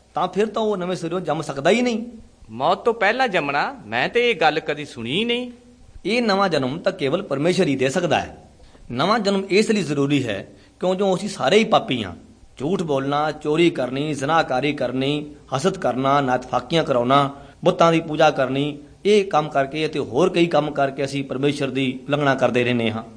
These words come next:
Speaker 1: ਇਹਨਾਂ ਪਾਪਾਂ ਦੇ ਕਾਰਨ ਅਸੀਂ ਆਤਮਿਕ ਤੌਰ ਤੇ ਮੁਰਦੇ ਹਾਂ। ਭਾਵੇਂ ਅਸੀਂ ਇਹ ਜਿਸਮ ਰੱਖਦੇ ਹਾਂ, ਪਰ ਇਹਨਾਂ ਪਾਪਾਂ ਦੇ ਕਾਰਨ ਸਾਡਾ ਸੰਬੰਧ ਪਰਮੇਸ਼ਰ ਨਾਲੋਂ ਟੁੱਟ ਚੁੱਕਿਆ ਹੈ। ਜਦੋਂ ਪਰਮੇਸ਼ਰ ਦਾ ਜੀਵਨ ਸਾਡੇ ਅੰਦਰ ਆਉਂਦਾ ਹੈ,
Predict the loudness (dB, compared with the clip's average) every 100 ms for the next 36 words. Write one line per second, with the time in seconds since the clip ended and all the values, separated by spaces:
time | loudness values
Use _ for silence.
0 | -20 -20 -20 -20 -20 -20 _ -2 0 2
1 | 4 4 2 0 2 0 0 -8 -16 -20
2 | _ -6 -4 -4 -2 -2 -2 -2 0 0
3 | 0 0 2 4 2 -2 -10 -20 -20 -20
4 | -8 -4 2 4 4 2 4 4 2 0
5 | 2 2 2 -2 -2 -10 -14 -20 _ -4
6 | -2 0 0 0 0 0 0 0 0 0
7 | 0 -6 -12 -20 -4 2 4 4 2 0
8 | 0 0 -4 -2 0 0 0 0 -2 -2
9 | -4 -2 2 2 2 -6 -14 -20 -20 -20
10 | -20 -8 -2 4 4 4 0 2 2 2
11 | 2 0 -2 -4 -8 -14 -20 -6 -2 2
12 | 2 2 0 0 2 2 0 -6